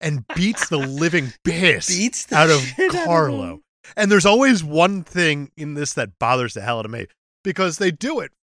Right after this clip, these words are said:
Speaker 1: for the most part in one take.
Speaker 2: Yeah.
Speaker 1: Where he's, like, chasing him across the street, throwing him into those trash cans, beating the shit out of him with those trash cans.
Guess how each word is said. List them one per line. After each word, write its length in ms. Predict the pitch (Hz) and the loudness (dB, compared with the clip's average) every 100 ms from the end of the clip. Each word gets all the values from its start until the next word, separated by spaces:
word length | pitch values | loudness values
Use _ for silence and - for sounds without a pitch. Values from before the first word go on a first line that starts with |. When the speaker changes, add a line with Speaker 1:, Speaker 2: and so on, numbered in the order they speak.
| - | -12
Speaker 1:
for 200 | 170 151 _ _ - | -12 -14 _ _ -12
the 100 | 151 | -4
most 280 | 165 175 - | -2 -2 -4
part 320 | - - - 123 | -12 -14 -16 -14
in 140 | 120 | -10
one 380 | 123 135 127 104 _ _ - | -8 -10 -12 -18 _ _ -10
take. 420 | 139 127 - - _ _ _ | -8 -8 -12 -20 _ _ _
Speaker 2:
Yeah. 240 | 113 90 82 | -8 -8 -10
Speaker 1:
Where 100 | - | -10
he's, 80 | 131 | -8
like, 100 | 120 | -8
chasing 260 | - 151 143 | -6 -4 -6
him 40 | |
across 240 | 120 135 123 | -8 -8 -8
the 40 | |
street, 260 | - 135 117 | -8 -8 -8
throwing 340 | 120 131 127 | -6 -6 -6
him 140 | 117 - _ _ | -8 -14 _ _
into 180 | 147 143 | -10 -6
those 140 | 120 - | -6 -4
trash 340 | - 131 - | 2 2 0
cans, 200 | 131 123 | -8 -10
beating 360 | 104 143 160 151 | -10 -8 -6 -6
the 80 | 117 | -4
shit 220 | - 147 | -2 -2
out 20 | |
of 40 | 117 | -6
him 20 | |
with 80 | 107 | -10
those 140 | 117 | -10
trash 300 | - 139 139 | -4 -2 -2
cans. 260 | - 101 | -6 -14